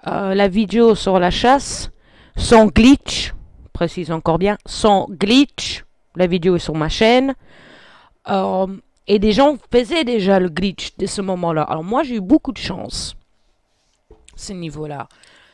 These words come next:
Mais attends, vous, il y a les événements, qu'on loot rien.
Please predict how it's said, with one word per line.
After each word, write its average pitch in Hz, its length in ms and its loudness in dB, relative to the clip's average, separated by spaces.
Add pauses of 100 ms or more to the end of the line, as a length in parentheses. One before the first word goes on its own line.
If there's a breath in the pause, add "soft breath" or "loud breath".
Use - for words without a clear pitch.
(480 soft breath)
Mais 233 260 -6 (720)
attends, 269 500 -10
vous, - 180 -12 (100)
il 135 160 -6
y - 60 4
a 277 40 2
les 277 220 -4
événements, 269 680 -2 (600)
qu'on 247 140 2
loot 233 400 2
rien. 233 640 0